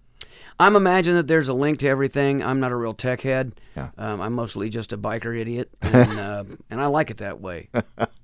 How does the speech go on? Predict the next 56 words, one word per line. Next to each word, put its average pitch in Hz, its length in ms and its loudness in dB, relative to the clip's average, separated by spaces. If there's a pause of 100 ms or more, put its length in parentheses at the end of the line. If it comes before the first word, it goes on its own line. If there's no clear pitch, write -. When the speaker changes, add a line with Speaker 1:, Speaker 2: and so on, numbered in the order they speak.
(480)
Speaker 2:
Yeah, 165 120 12
I've 135 80 12
noticed 135 320 8
that. - 200 -8 (120)
But 131 160 8
you 170 180 10
are 170 120 12
learning. 180 380 4
I 76 80 -2
mean, 101 280 8
uh, 98 140 6
we 98 100 4
got 104 260 6
the 98 120 4
website 101 400 6
up 107 120 2
there 107 120 6
for 107 240 0
you, 123 100 -2
and 98 80 0
you're 78 340 0 (720)
doing 98 380 6
your 90 160 6
own 98 160 6
entries 98 320 2
on 82 220 2
your 73 100 -2
blog, 95 560 0
and, 67 300 -6
uh, 67 240 -14
you 104 120 -4
know, 107 140 -2
we're, 147 240 0
we're, 196 240 6
Speaker 1:
Yeah, 220 120 10
Speaker 2:
we're 226 80 12
Speaker 1:
but 254 60 10
I 269 40 6
got 262 160 4
guys 196 220 8
like 175 160 2
Steve 185 320 0
Webb, 175 460 4 (380)
who, 170 340 4
uh, 165 260 8
you 170 100 4
know, 147 160 2
t-, 180 160 0 (340)
shows 196 340 2
me 165 120 0
what 160 220 2
stuff - 360 0
to 135 100 -4
click 165 460 -2
on. 135 300 0
That's, 135 280 -4